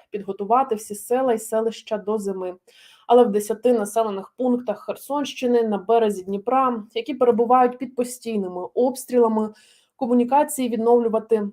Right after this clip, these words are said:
не будуть. Олександр Толоконніков інформує, що електропостачання мають сто вісімдесят вісім населених пунктів із двохсот двадцяти восьми. У решті сіл і селищах енергетики не можуть відновити світло,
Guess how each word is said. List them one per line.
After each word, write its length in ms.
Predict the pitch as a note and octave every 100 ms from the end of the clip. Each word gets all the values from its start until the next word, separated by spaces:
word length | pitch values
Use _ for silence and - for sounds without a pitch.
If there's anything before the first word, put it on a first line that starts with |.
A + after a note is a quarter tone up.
| -
не 120 | - A3+
будуть. 480 | G#3+ B3 F#3 F#3 _ _ _ -
Олександр 460 | G3 - G3 G3
Толоконніков 640 | - G3+ G3+ C4 B3+ B3 B3
інформує, 720 | C4 B3 A#3+ A#3 C#4 C#4+ A#3
що 440 | A3+ - B3+ A#3+ -
електропостачання 1300 | G3+ F#3+ A3+ - C4+ C4 B3 B3 B3+ B3+ B3 A#3+ A#3+ _ _ _
мають 260 | C4+ C#4+ C#4+
сто 160 | -
вісімдесят 580 | A#3+ A#3+ A3+ G#3+ A#3 G#3+
вісім 380 | F#3+ A#3 A#3 G3
населених 520 | F#3 - F#3+ F#3+ - -
пунктів 460 | C#4+ C4+ C4+ B3+ - _ _ _
із 160 | B3+ G#3+
двохсот 560 | G3+ G3+ - A#3+ A#3+
двадцяти 580 | G3 G3 - F#3+ A3 A3
восьми. 720 | F#3+ G#3 - A3 A#3 G#3 F#3 _ -
У 140 | A3+
решті 420 | G#3 G3+ - - F#3+
сіл 440 | - B3 C#4 C4
і 80 | G#3+
селищах 760 | G#3 B3+ B3+ B3 - A3 G#3 -
енергетики 640 | A3 G#3+ A3 A#3 A3+ A#3
не 220 | A3+ A3
можуть 460 | C4+ A#3 G#3+ F#3 -
відновити 500 | F3+ F#3 G3+ B3 B3+
світло, 540 | B3 A#3+ B3 G3 F3+